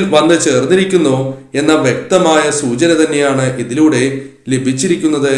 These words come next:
എന്ന് മനസ്സിലാക്കുക. ഇന്നേ ദിവസം മധുരം ലഭിച്ചിട്ടുണ്ട് എങ്കിൽ അത് ഏറ്റവും സവിശേഷമായ ലക്ഷണമാണ് എന്ന് മനസ്സിലാക്കുക. മറ്റൊരു ലക്ഷണം തത്തയുമായി ബന്ധപ്പെട്ടാകുന്നു. തത്തയെ ഇന്നേ ദിവസം വീട്ടുപരിസരത്ത്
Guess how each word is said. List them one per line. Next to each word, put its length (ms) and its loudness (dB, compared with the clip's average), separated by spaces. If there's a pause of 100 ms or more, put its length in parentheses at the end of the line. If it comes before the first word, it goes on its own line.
(160)
എന്ന് 220 -4 (160)
മനസ്സിലാക്കുക. 640 -8 (680)
ഇന്നേ 260 4
ദിവസം 400 6
മധുരം 360 6
ലഭിച്ചിട്ടുണ്ട് 640 4 (120)
എങ്കിൽ 260 2 (100)
അത് 160 4 (160)
ഏറ്റവും 420 2 (320)
സവിശേഷമായ 840 4
ലക്ഷണമാണ് 640 0 (140)
എന്ന് 240 -2 (160)
മനസ്സിലാക്കുക. 580 -8 (840)
മറ്റൊരു 480 2
ലക്ഷണം 400 2
തത്തയുമായി 600 2 (120)
ബന്ധപ്പെട്ടാകുന്നു. 800 0 (600)
തത്തയെ 460 8 (120)
ഇന്നേ 220 6
ദിവസം 460 4
വീട്ടുപരിസരത്ത് 800 2